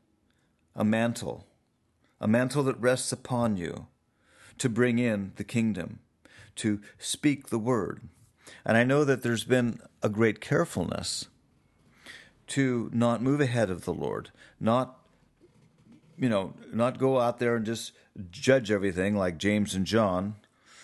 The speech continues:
you know, the sons of Zebedee. They called them the sons of thunder. Anyone got in their way, they just want to go ahead and just, you know, take 'em out.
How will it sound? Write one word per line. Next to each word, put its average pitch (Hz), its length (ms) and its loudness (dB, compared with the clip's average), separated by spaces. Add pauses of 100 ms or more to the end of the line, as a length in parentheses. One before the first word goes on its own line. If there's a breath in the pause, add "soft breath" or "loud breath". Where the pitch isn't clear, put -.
(220 loud breath)
you 104 100 -2
know, 95 200 0
the 87 100 -8
sons 107 320 0
of 85 60 -8
Zebedee. 95 420 2
They 92 140 -2
called 107 240 0
them 101 120 0
the 90 100 -2
sons 107 300 0
of 92 120 -4
thunder. 107 400 2
Anyone 107 340 0
got 107 220 2
in 98 60 -4
their 101 120 0
way, 107 140 2
they 101 80 0
just 98 200 -4
want 101 140 2
to 92 60 -4
go 95 120 0
ahead 95 120 2
and - 20 -14
just, 98 260 -4 (240 loud breath)
you 123 100 0
know, 92 180 0 (160)
take 117 200 2
'em 104 100 2
out. 98 340 0